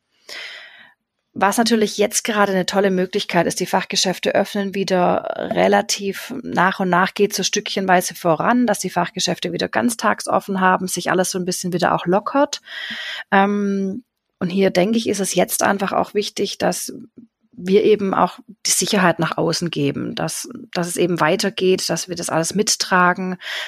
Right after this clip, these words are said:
dass wir Verunsicherung von der derzeitigen Situation einfach auch ein bisschen lockern und dabei unterstützen möchten. Ähm,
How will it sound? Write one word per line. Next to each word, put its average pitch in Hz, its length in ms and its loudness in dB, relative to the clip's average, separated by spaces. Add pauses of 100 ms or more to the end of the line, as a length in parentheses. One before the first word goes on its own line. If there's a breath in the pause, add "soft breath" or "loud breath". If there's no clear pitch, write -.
(100)
dass 170 260 0
wir 180 180 4
Verunsicherung 196 840 0
von 180 180 0
der 170 80 -4
derzeitigen 170 520 0
Situation 175 480 0
einfach 165 280 2
auch 151 160 2
ein 180 80 -4
bisschen 175 300 -2
lockern 196 480 -2 (360 loud breath)
und 185 120 -4
dabei 165 180 4
unterstützen 214 600 0
möchten. 190 520 -2 (540 loud breath)
Ähm, 185 640 -2